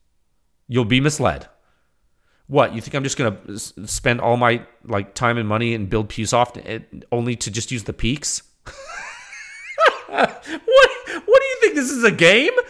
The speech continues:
So that's what I'm saying, okay? So, so that's what I'm saying. Like, you,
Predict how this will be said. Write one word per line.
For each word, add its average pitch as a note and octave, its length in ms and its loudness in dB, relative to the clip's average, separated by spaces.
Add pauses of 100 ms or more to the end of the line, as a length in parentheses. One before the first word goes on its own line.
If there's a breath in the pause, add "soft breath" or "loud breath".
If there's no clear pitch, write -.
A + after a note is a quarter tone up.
(220 loud breath)
So C4 180 4
that's C4+ 180 6
what B3+ 60 2
I'm A3 80 0
saying, D3+ 420 2
okay? A#3 560 4
So, G#3 220 2
so - 380 -2
that's G#3+ 200 2
what G3 60 0
I'm D#3 60 -2
saying. F#3+ 440 2
Like, B2 260 2 (1120 soft breath)
you, G#3 600 2